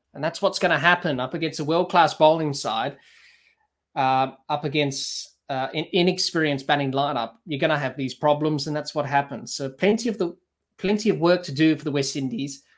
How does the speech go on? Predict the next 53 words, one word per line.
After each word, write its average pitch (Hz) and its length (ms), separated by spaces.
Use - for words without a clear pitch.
in 135 140
terms 151 360
of 139 80
the 131 60
bat 139 300
going 147 200
into 135 160
the 139 80
second 160 400
test 139 260
in 131 120
Brisbane. 131 420
They, 127 300
they 131 240
really 180 260
need 175 300
to 151 80
try 156 260
and 147 100
find 147 300
a 139 40
way 147 360
to 139 140
get 151 240
through 156 180
it 139 60
if 135 80
they 120 100
can. 135 460
But 202 100
we 247 100
saw 339 240
at 254 120
times 170 480
they 156 120
did 175 260
face 165 220
a 151 40
lot 147 160
of 135 100
deliveries. 170 680
They 123 80
soaked 247 420
up 165 160
a 160 60
lot 143 160
of 131 100
pressure. 202 480
They 143 140
started 151 360
to 143 60
build 147 340
partnerships. 156 800